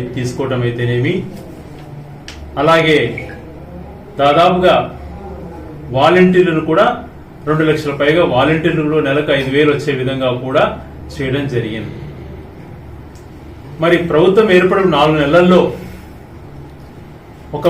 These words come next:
వ్యవస్థనే గత ప్రభుత్వం క్రియేట్ చేసి, స్వతంత్రం వచ్చిన తర్వాత ఇంత ఎక్కువగా ఎప్పుడు కూడా జరగలేదు, రిక్రూట్‌మెంట్లు కానీ, ఒక వ్యవస్థను క్రియేట్ చేసే విషయంలో కానీ.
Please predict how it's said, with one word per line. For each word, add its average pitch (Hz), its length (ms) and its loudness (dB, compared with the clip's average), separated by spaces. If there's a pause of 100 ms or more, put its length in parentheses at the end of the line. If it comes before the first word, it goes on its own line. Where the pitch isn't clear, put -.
వ్యవస్థనే 202 560 6 (140)
గత 185 100 4 (120)
ప్రభుత్వం 180 420 6
క్రియేట్ 170 420 4
చేసి, 143 300 -2 (1700)
స్వతంత్రం 240 560 2
వచ్చిన 214 240 0 (140)
తర్వాత 190 420 4 (2000)
ఇంత 185 180 2 (200)
ఎక్కువగా 226 420 4 (140)
ఎప్పుడు 214 300 0 (100)
కూడా 220 120 6 (100)
జరగలేదు, 160 440 4 (100)
రిక్రూట్‌మెంట్లు 165 640 2 (100)
కానీ, 160 240 0 (960)
ఒక 156 160 0
వ్యవస్థను 175 440 4
క్రియేట్ 175 380 4
చేసే 156 280 2
విషయంలో 123 340 -2 (100)
కానీ. 110 200 -8